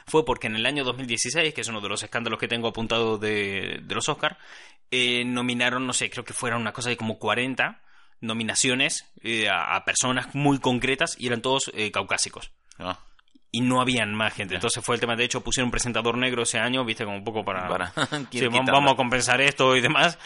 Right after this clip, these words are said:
Speaker 2: Joder.
Speaker 1: Y su excusa fue diciendo, ya, pero es que este año los blancos lo hicieron mejor que los negros, ¿sabes? Poniéndose
Speaker 2: Sí.
Speaker 1: súper objetivos. Y la gente diciéndole, ya, ponte todo el objetivo que tú quieras, pero tú me estás diciendo que estás dando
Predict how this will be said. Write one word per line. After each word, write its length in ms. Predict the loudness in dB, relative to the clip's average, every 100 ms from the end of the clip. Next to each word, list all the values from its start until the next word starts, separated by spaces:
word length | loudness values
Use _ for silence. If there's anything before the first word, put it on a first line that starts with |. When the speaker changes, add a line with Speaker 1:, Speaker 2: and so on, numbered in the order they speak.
| -10
Speaker 2:
Joder. 300 | -8 -8 -2
Speaker 1:
Y 180 | 2 2
su 100 | 2
excusa 300 | 0 -2 -4
fue 220 | 0 2
diciendo, 260 | 2 0 0
ya, 180 | 2 0
pero 120 | -2
es 20 |
que 60 | -6
este 100 | -4
año 140 | -2
los 100 | 0
blancos 220 | 0 -2
lo 40 | -4
hicieron 160 | -4 -4
mejor 220 | -6 -6
que 60 |
los 80 | -2
negros, 280 | 0 -2 0
¿sabes? 160 | -2 0
Poniéndose 420 | 0 0 0 2
Speaker 2:
Sí. 60 | 0
Speaker 1:
súper 240 | 2 0
objetivos. 640 | -2 -4 -4 -2 -4 -6 -12 -16 -14 -4
Y 80 |
la 80 | -4
gente 240 | -2 -4 -2
diciéndole, 440 | -2 0 -2 -4 -12 -20 -4
ya, 180 | -4 -2
ponte 260 | -2 -2
todo 120 | 0 2
el 80 |
objetivo 420 | 2 0 0 0 2
que 120 | 0
tú 120 | 0
quieras, 360 | 2 2 2 -2 -18 -4
pero 200 | 0 2
tú 100 | 2
me 80 | 2
estás 160 | 0 0
diciendo 320 | 0 -2 -4
que 60 |
estás 200 | -4 -2
dando 320 | 0 2 2